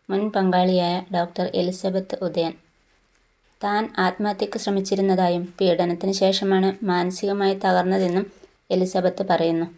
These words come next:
ബാലയുടെ കരൾമാറ്റ ശസ്ത്രക്രിയയിലും എലിസബത്ത് സംശയം പ്രകടിപ്പിക്കുന്നുണ്ട്. സാമൂഹിക മാധ്യമങ്ങളിൽ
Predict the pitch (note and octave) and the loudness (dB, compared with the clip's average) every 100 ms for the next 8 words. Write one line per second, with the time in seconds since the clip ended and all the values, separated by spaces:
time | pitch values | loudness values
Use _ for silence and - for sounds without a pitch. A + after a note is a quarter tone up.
0 | _ _ _ _ _ _ _ _ _ _ | _ _ _ _ _ _ _ _ _ _
1 | G#3+ G3 G3+ G#3 A3 A3 A3 - G3 F#3 | 2 4 6 6 4 4 0 2 2 2
2 | F#3 G3 G3+ G#3+ G3 G3 F#3+ F#3+ F#3+ F#3+ | 2 0 -2 -2 -2 0 -2 0 0 0
3 | F#3+ F#3+ F#3 F3+ - F#3+ F#3 F#3+ - - | 0 0 0 0 -2 -2 -2 -4 -6 -4
4 | F3 - F#3+ F#3 F3+ E3+ E3 E3 - E3 | -4 -2 0 0 0 0 -2 -6 -4 -2
5 | D#3+ D3+ - - _ _ _ _ - - | -2 -4 -6 -14 _ _ _ _ -14 -2
6 | F3+ F3+ F#3 F#3+ G3 G3 F#3+ F#3+ F#3+ F#3+ | 0 2 0 4 2 4 2 4 4 4
7 | F#3 | 4